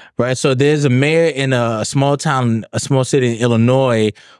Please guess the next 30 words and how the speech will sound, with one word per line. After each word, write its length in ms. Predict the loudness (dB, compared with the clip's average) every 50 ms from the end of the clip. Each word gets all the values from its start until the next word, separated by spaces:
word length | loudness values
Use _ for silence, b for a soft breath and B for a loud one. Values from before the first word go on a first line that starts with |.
| B _
who 240 | -2 -2 -2 0 0
is 320 | 0 0 0 -2 -2 -4 -6
accused 580 | -8 -8 -8 -4 -2 0 0 2 0 0 0
of 160 | -2 -4 -4
shutting 400 | -4 -4 -4 -2 -2 0 0 0
down 260 | 0 0 0 0 0 0
businesses 640 | 0 0 0 0 0 -2 -2 -2 0 -2 0 0
that 120 | 0 0 0
refuse 720 | 0 0 -2 -4 -2 0 2 2 4 4 2 2 0 -2 -6
to 160 | _ -6 -4
donate 420 | -2 0 0 0 0 0 -2 -2 -2
to 100 | -2 -2
her 140 | 0 0 -2
campaign. 840 | 0 0 0 0 0 0 -2 -2 0 0 0 -2 -4 -6 -10 -14 -16 b b b b b b b b b b b b _ -2
And 380 | 0 0 0 0 0 0 -2
she's 240 | -2 -4 -4 -2 0
been 180 | 0 0 2 2
blasting, 600 | 0 0 -2 -2 -4 -4 -2 0 0 0 0 -2
uh, 160 | -2 -2 -2 0
Rihanna's 420 | 0 0 0 0 0 0 -2 -2
song, 280 | -2 -2 -2 0 0 0
Bitch 220 | -2 -4 -4 -2
Better 160 | -2 -2 0 0
Have 180 | -2 -2 -2
My 140 | -2 0 2
Money, 480 | 2 2 2 2 0 0 -2 -2 -4 B B B B B B -6
at 200 | -4 -4 -2 0
board 300 | 0 0 0 0 0 2
meetings 640 | 2 2 2 2 0 0 -2 -2 -2 -4 -8 -12 B B B B B B B B B _ -8
after, 380 | -6 -4 -4 -6 -6 -8 -8